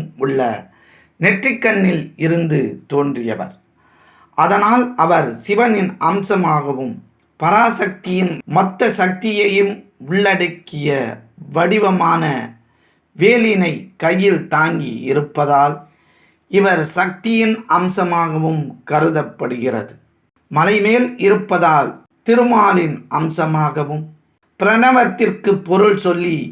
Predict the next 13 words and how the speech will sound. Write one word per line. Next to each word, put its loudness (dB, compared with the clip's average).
ஈசனுக்கே 0
பாடம் 4
நடத்தியதால் 0
விநாயகரின் 0
வடிவமாகவும் -2
விளங்குவதால் 0
தான் -2
முருகப்பெருமானை 0
வணங்கினால் -2
உலகில் 4
உள்ள 4
அனைத்து 0
தெய்வங்களையும் 2